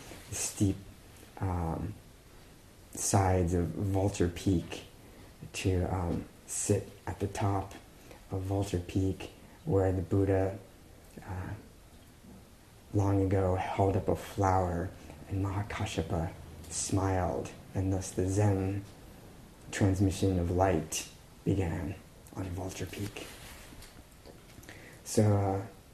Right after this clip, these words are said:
Vasubandhu lived there, and his family name was Vaishaka. His father's name was Canopy of Light, and his mother's name was Foremost of Adornments.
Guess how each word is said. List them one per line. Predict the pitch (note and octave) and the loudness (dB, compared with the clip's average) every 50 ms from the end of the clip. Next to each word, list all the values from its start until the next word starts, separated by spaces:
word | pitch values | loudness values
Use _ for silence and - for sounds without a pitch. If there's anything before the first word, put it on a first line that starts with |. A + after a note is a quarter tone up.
| - - - - - - - - - - - - - - - - - - - - - | -20 -20 -20 -20 -20 -20 -20 -20 -20 -20 -20 -20 -20 -20 -20 -20 -20 -20 -20 -2 2
Vasubandhu | A2+ A2+ G#2+ - G2 F#2+ G2 G2 G2 G2+ G2+ | 4 4 6 6 4 4 4 4 4 4 6
lived | G2 G2+ G2 G#2 | 4 4 4 6
there, | A2+ A2 A2+ B2 B2+ - - - - - - - - - - - - - - - - | 6 6 6 6 2 0 -6 -14 -16 -18 -20 -20 -20 -20 -20 -18 -20 -20 -14 -2 2
and | G#2 G2 F#2+ G2 F#2+ F#2+ | 2 4 4 4 4 4
his | F2 G2+ G2+ G2 F#2+ F#2 F2+ F#2 F2+ | 4 4 6 6 6 6 4 2 0
family | - - A2+ A2 G#2+ G#2+ G#2 | 4 6 8 8 10 10 10
name | G2+ G#2 G#2 G#2 | 10 8 8 8
was | G2+ F#2+ F2+ F#2+ | 8 6 4 4
Vaishaka. | F2+ F#2+ G2 G2 G2 G2 F#2+ - - G2+ G2+ G#2 - B2 A#2 A#2+ A#2 - - - - - - - - - - - | 2 2 2 4 2 0 0 0 0 0 0 2 2 2 2 2 2 -2 -8 -14 -18 -20 -20 -20 -20 -20 -4 2
His | A2+ G2+ - - | 2 2 2 0
father's | - - A2+ G#2+ G#2 G2+ G2 G#2 G#2 G2+ G#2 G#2+ - - - - - - - - - - | 0 4 6 6 8 8 6 6 6 8 6 6 4 2 -4 -10 -12 -18 -20 -20 -6 2
name | - G2+ G2+ G2+ G2+ G2+ | 4 6 6 8 6 4
was | D#2+ - - - | 4 2 -2 -4
Canopy | - - - - B2 A#2 A2+ A2+ G#2+ A2+ A#2 G#2 G#2+ G2+ | -8 -8 -4 4 6 8 8 8 6 8 8 8 8 8
of | F#2 F#2+ F#2+ | 6 4 2
Light, | F2+ F#2+ F#2+ G2 G#2 A2+ A2 G#2+ - - - - - - - - - - - - - - - - - | 2 4 4 4 4 4 2 2 -4 -8 -10 -10 -14 -20 -20 -20 -20 -20 -20 -20 -20 -20 -14 -4 -2
and | G2 F#2 | 0 0
his | G2+ F#2+ F#2+ | 2 2 2
mother's | G2+ G2+ G#2 G#2 G2+ G2+ G2 G2 G2 G2 - | 4 6 6 6 6 6 6 6 6 4 4
name | G#2 G2 G2 G2 G2 F#2+ | 4 4 4 4 4 2
was | F#2+ F2+ - | 2 0 -2
Foremost | - - - - B2 A#2+ A#2+ A#2 A2+ A2+ A2 A2 G#2 - - | -6 -12 2 6 8 8 10 10 10 10 10 8 6 6 4
of | G#2 G2 G2+ | 2 4 4
Adornments. | G2 F#2 G#2 G#2 G#2 G2+ F#2+ F#2+ F#2+ F#2+ G2 G#2+ - - - - - - - - | 2 4 4 6 6 6 4 4 2 0 -2 -4 -4 -6 -6 -6 -6 -6 -8 -10